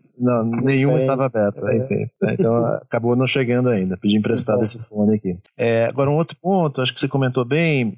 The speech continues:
Speaker 1: a gente tem aí, é, uma necessidade de tomada de ação. Mas tem muita gente com restrição financeira, né? Enfim, a gente já tá num momento aí que, é,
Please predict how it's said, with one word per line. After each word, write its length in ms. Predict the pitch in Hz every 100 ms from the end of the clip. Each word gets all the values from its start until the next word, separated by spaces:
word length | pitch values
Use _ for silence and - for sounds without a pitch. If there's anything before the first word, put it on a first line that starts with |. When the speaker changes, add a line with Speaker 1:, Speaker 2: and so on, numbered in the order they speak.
| -
Speaker 1:
a 100 | 113
gente 300 | 110 131 156
tem 340 | - 156 170
aí, 680 | 147 131 147 139 110 95 73 -
é, 220 | 113 113
uma 140 | 113 117
necessidade 540 | 117 - 110 120 139
de 240 | 139 147 131
tomada 320 | 147 139 139
de 60 |
ação. 380 | 156 - 110 98 113 - - - -
Mas 200 | 113 110
tem 120 | 156
muita 440 | 147 175 247 190 131
gente 440 | 135 165 170 -
com 160 | 156 151
restrição 420 | 185 202 175 190
financeira, 640 | 214 226 214 208 170 120
né? 180 | 120 147
Enfim, 340 | 127 101 90
a 80 | 90
gente 120 | 104
já 100 | 117
tá 160 | 113 123
num 80 | 156
momento 360 | 143 135 131
aí 80 | 123
que, 240 | 120 120 104 - - - - -
é, 220 | 107